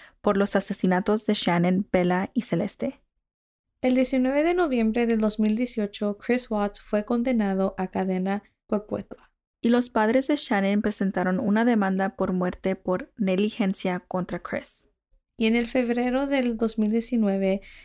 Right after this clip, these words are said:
Speaker 2: Chris realiza una entrevista de cinco horas en la que él da detalles sobre su crimen.
Speaker 1: En esa entrevista le hicieron todas las preguntas que tenían. Fue una entrevista de cinco horas y en esa entrevista él admitió que mató a sus hijas,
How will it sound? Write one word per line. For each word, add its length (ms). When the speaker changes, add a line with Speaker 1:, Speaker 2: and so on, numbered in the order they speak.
Speaker 2:
Chris 400
realiza 580
una 220
entrevista 640
de 140
cinco 640
horas 720
en 200
la 140
que 320
él 140
da 160
detalles 680
sobre 360
su 180
crimen. 420
Speaker 1:
En 120
esa 160
entrevista 920
le 140
hicieron 400
todas 260
las 140
preguntas 480
que 80
tenían. 580
Fue 200
una 120
entrevista 520
de 140
cinco 380
horas 500
y 140
en 80
esa 160
entrevista 440
él 180
admitió 580
que 180
mató 300
a 40
sus 300
hijas, 560